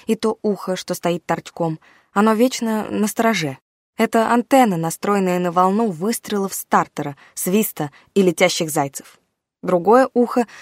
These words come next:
такого же коньячного цвета, вечно свисает. Это ухо любит, когда его ласкают,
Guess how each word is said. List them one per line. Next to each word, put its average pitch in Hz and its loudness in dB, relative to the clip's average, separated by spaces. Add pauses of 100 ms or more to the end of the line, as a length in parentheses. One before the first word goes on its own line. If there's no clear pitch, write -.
(120)
такого 151 -4
же 143 -6
коньячного 156 -4
цвета, 196 -2 (260)
вечно 160 -2
свисает. 139 -8 (480)
Это 220 2
ухо 226 -2
любит, 196 0
когда 151 -4
его 160 -2
ласкают, 147 -8